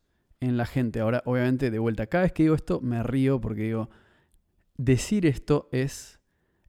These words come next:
entrar en bizarro world.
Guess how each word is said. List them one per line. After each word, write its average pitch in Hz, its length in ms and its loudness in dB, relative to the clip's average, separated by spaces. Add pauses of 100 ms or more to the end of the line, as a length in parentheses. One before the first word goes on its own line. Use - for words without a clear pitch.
entrar 127 460 0
en 131 280 -2 (180)
bizarro 127 920 -2 (320)
world. 110 520 -4